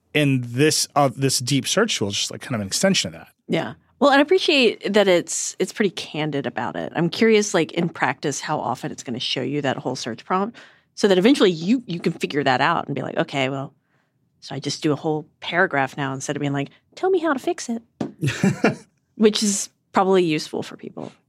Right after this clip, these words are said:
Speaker 2: I mean,
Speaker 1: Yeah.
Speaker 2: I would do that. I don't know. M-, I'll, I'm sure most people would just be like, "Tell me how to fix it," 'cause that's faster and easier. But
Speaker 1: Yeah. So, the, but the race to, to, to your point,
Speaker 2: Yeah.
Speaker 1: the race to just answer the question continues apace.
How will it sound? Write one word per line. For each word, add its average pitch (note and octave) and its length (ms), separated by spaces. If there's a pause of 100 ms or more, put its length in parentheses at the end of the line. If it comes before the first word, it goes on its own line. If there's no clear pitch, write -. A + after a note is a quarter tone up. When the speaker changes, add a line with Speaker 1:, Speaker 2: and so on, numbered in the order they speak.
Speaker 2:
I F3+ 60
mean, G#3 100
Speaker 1:
Yeah. G3+ 120
Speaker 2:
I A3+ 40
would G#3+ 120
do D#3+ 80
that. C#3 180
I D#3+ 60
don't E3 140
know. C#3 180
M-, F3+ 140
I'll, D#3 260
I'm E3+ 140
sure - 220
most D#3 200
people C#3 140
would C#3+ 100
just C#3 140
be C3+ 60
like, C#3 120
"Tell D4+ 100
me D4+ 80
how C#4 80
to A#3+ 60
fix - 240
it," - 200
'cause - 240
that's - 180
faster - 280
and - 120
easier. - 400
But - 100
Speaker 1:
Yeah. C#3 200
So, - 160
the, D#3+ 200
but D#3 200
the F3 100
race G#3+ 360
to, D#3 160 (180)
to, C3 320 (720)
to C#3+ 120
your A#2+ 60
point, C#3+ 360
Speaker 2:
Yeah. A2+ 400
Speaker 1:
the C3+ 100
race G3+ 300
to C#3 60
just A2+ 200
answer G3+ 300
the E3+ 100
question G#2 480 (280)
continues B2 680
apace. - 440